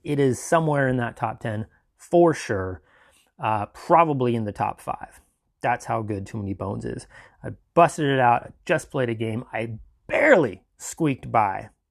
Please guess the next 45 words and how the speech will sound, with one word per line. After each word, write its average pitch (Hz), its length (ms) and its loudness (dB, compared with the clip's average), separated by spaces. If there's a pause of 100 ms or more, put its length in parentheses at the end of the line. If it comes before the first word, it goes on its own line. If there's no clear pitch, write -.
barely 262 380 0
won 101 280 -6
this. - 300 -20 (960)
So 196 320 2
satisfying. 104 840 -2 (540)
Longer 247 300 2
game. 117 280 0 (120)
Took 214 140 -6
me 175 400 -2
a 156 60 -2
couple 139 260 0
hours, 120 280 4
but 131 100 -2
I - 60 2
was 131 180 -2
a 135 40 -4
little 135 180 2
out 117 160 6
of 101 120 -10
practice 113 480 -4
too. 110 280 -12 (1120)
And, 110 460 0
uh, 104 300 0
this 110 140 -4
would 110 180 -4
probably 104 240 2
be 98 40 -2
more 104 220 -4
like 104 160 -6
an 107 100 -10
hour 104 220 -6
and 101 100 -10
a 107 40 -8
half 113 320 -4
if - 100 -12
I - 80 -6
was, - 300 -10
uh, - 200 -10 (440)
up - 160 0
to 120 60 -4
snuff - 600 -2
with 117 200 -2
it, 143 220 2
like 107 220 -6
usual. 139 480 -2